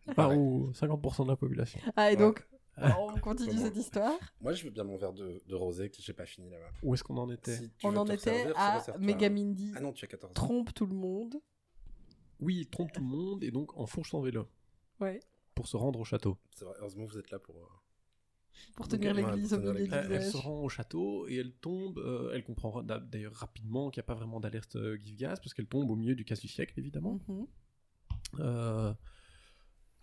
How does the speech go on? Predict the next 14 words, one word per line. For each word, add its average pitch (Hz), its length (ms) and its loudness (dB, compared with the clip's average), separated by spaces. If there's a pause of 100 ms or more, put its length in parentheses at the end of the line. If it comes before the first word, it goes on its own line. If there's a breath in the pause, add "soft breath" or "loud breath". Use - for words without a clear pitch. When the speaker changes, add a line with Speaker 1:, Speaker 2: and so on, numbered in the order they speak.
(320)
Speaker 1:
en, - 160 0 (280)
en, 151 140 2 (400)
au 160 120 4
départ, 151 280 4
en 156 40 0
se - 100 -4
faisant 139 220 0
passer 147 320 0
pour 135 160 2
l'un 123 120 0
des, 117 140 -2
des 117 360 -8
leurs, 175 260 0
hein. 190 200 -10